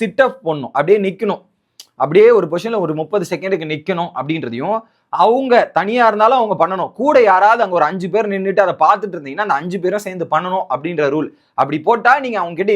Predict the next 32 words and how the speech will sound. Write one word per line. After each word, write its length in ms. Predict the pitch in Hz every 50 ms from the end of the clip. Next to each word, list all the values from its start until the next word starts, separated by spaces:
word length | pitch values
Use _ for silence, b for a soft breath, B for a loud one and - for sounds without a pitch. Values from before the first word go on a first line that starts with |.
| 190
இன்ஃபார்ம் 280 | 202 202 240 233 220 196
பண்ணி 140 | 190 190 208 196 180
எழுப்புவீங்க, 460 | 185 202 196 202 196 175 160 156 190 226 180 175
அவங்களும் 280 | 185 196 214 226 202 185
தூங்க 140 | 202 190 175 165
மாட்டாங்க, 260 | 160 151 180 214 233 202
நீங்களும் 240 | 196 190 196 196 180
உஷாராயிடலாம் 520 | - - 190 185 170 147 131 143 147 139 - -
அப்படின்றத 440 | 135 135 147 156 151 135 135 131 135 135
சொல்றாங்க. 340 | 143 135 127 131 120 117 143 190 202 - _ _ _ _ _ _ _ _ - 175
இது 80 | 190 214 202
ஒரு 100 | 202 143 160
பக்கம். 240 | 160 - 156 - - - 131 165
அடுத்து 320 | 196 202 - - 180 170 170 175 175 175 - -
அந்த 180 | 139 143 143 139 156
போட்டோ 260 | 185 202 - 202 180 165
வந்து 160 | 160 175 190
அவர் 120 | 180 156 127 139
போட்டோவை 260 | 175 175 151 170 165 151
எடுத்துட்டு 220 | 147 143 143 135 156
போய் 100 | 156 151 147
இது 80 | 160 147
பண்ணிடுறாரு. 460 | 147 139 135 131 120 117 117 135 180 226 220 - _ _ _ _ _ -
Lastly 680 | 143 175 196 226 240 240 240 - 214 202 190 190 190 190 190 190 190 185 185 _ _ _ _ _ _ _ _ _ 135 156
அந்த 160 | 180 185 170 165 160 156
டீம், 220 | - 233 233 202 175 196
கிச்சன் 260 | 190 - 240 233 220
டீம் 120 | 202 180 170
இருக்குல்ல, 260 | 151 - 175 285 294 139 - 123 156
ரெண்டு 240 | 190 208 208 214 214 190 190 - - _ _
டீ-, 160 | - 185 170 165 175 196
மூணு 180 | 220 233 226